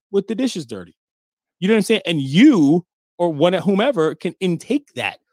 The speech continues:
and thus act upon that without saying, "Well,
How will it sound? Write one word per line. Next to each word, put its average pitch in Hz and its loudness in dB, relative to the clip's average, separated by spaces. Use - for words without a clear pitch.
and 170 0
thus 165 -2
act - -4
upon 127 -2
that 104 -6
without 160 -2
saying, 156 -4
"Well, 262 0